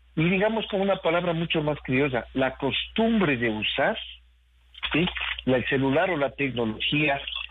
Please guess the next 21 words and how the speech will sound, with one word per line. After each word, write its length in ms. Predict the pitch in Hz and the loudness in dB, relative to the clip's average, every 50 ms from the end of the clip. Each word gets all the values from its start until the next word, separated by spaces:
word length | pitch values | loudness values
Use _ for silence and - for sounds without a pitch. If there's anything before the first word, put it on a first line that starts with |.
| - - _ - | -14 -20 _ -2
para 240 | - 135 135 135 135 | 0 2 2 2 0
cualquier 460 | - 160 156 156 - - 254 - - | -2 -4 -4 -4 -6 -6 -6 -6 -4
tipo 360 | - - 254 - - 240 190 | -4 -4 -4 -2 0 0 2
de 120 | 180 170 165 | 2 0 0
procesos, 640 | - 165 160 156 151 - 208 220 208 - 170 147 | 0 0 0 0 0 0 0 0 0 0 0 0
para 280 | - - 147 143 139 135 | 2 2 2 2 2 0
consulta, 680 | - 151 143 127 120 - 147 139 135 135 - 135 135 - | 0 -2 -2 -2 -2 -2 -2 -2 0 0 0 0 0 0
trabajo, 580 | - 135 135 131 135 139 139 131 - 147 131 | 2 2 2 2 2 0 0 0 -2 -4 -4
comunicación, 960 | - - 151 135 143 139 135 135 127 - 131 120 - - 135 127 131 135 135 - - - - - - - | -2 -2 -2 0 0 0 0 -2 0 0 -2 -2 0 0 0 2 2 0 -2 -6 -8 -10 -10 -12 -8 -4
y 120 | - 165 - | -4 -2 0
todo 260 | - 180 170 165 170 | 0 2 2 2 2
eso 180 | 165 - 175 151 | 2 2 0 0
nos 180 | 143 127 113 - | -2 -2 -4 -6
está 240 | - - - 143 147 | -6 -2 0 0 2
llevando 520 | 143 156 151 139 147 151 147 139 143 139 | 2 2 2 2 2 0 0 -2 -4 -4
que 140 | - 135 120 | -4 -4 -2
realmente 720 | 113 143 147 139 135 139 139 135 127 - - 131 127 117 - - - - - - - _ _ _ _ _ _ | 0 0 0 0 0 0 -2 -2 -2 -2 -2 -2 -2 -2 -6 -14 -18 -18 -18 -18 -20 _ _ _ _ _ _
tenemos 400 | - 135 127 156 190 208 208 - - - | 0 2 2 4 2 2 2 0 0 -2
que 60 | 160 | -2
entrar 320 | 139 - - 139 127 - | -2 0 0 -2 -2 0
con 180 | - 127 127 | -2 -2 0